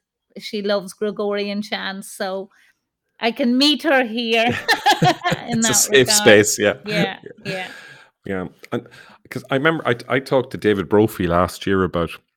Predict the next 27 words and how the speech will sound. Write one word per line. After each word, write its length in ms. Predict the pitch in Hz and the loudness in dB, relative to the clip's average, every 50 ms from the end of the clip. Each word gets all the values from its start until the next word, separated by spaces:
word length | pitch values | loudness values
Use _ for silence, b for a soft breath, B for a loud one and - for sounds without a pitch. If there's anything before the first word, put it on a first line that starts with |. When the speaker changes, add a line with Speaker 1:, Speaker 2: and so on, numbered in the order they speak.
| _ _ _ - | _ _ _ -6
Speaker 2:
um, 400 | 95 95 90 90 85 82 76 - _ - | -4 -2 -2 -2 -2 -4 -6 -8 _ -12
about 260 | - - 92 85 - | -4 -2 -2 -2 2
this 160 | - 101 - | 0 0 0
kind 220 | - - - 95 87 | 0 -4 -2 -2 -2
of 80 | 85 | 0
thing, 300 | 90 92 90 82 82 87 _ _ _ _ - - | 0 0 0 0 -4 -8 _ _ _ _ -14 -6
and 340 | - 98 90 90 90 85 - _ _ - | -2 0 0 0 0 -2 -6 _ _ -2
I, 240 | 104 101 98 98 90 - _ - | 0 2 2 2 0 -2 _ -10
one 260 | - 107 104 117 120 | -4 0 2 2 2
of 60 | 117 | 2
the 60 | 107 104 | 0 0
pieces 300 | - 110 101 - - - | -2 -2 -2 -2 -6 -8
he 100 | - 85 | -8 -8
picked 320 | - - 107 - - - | -4 -4 -4 -4 -4 -4
was, 540 | 90 87 87 87 85 85 80 - - - - _ - - | -2 0 2 2 0 -2 -4 -8 -12 -14 -16 _ -16 -10
or 200 | - 90 90 90 | -6 -2 -2 -2
a, 200 | 76 69 90 87 - - | -2 -2 -6 -8 -8 -10
a 100 | 92 90 | -12 -12
choral 400 | - - 101 101 107 104 95 85 | -8 -2 2 4 6 6 4 2
piece, 360 | - - 95 87 82 - - _ _ _ _ _ _ _ - - | 0 -4 -6 -6 -6 -8 -14 _ _ _ _ _ _ _ -14 -10
and 420 | 92 92 90 90 85 85 82 78 - _ _ _ _ _ _ _ _ - | -6 -6 -4 -4 -4 -6 -6 -8 -12 _ _ _ _ _ _ _ _ -10
from 180 | - 95 87 82 | -6 -6 -4 -4
the 100 | 87 85 - _ _ _ _ _ _ | -6 -8 -10 _ _ _ _ _ _
fifteenth 380 | - 104 - - 98 90 82 85 | -6 -6 -4 -4 -6 -6 -6 -8
or 40 | 85 | -10
sixteenth 460 | - - 87 87 - - 87 85 82 | -8 -8 -10 -10 -8 -10 -10 -10 -8
century, 520 | - 90 87 87 87 - - 85 82 78 | -8 -8 -8 -8 -8 -10 -10 -12 -12 -12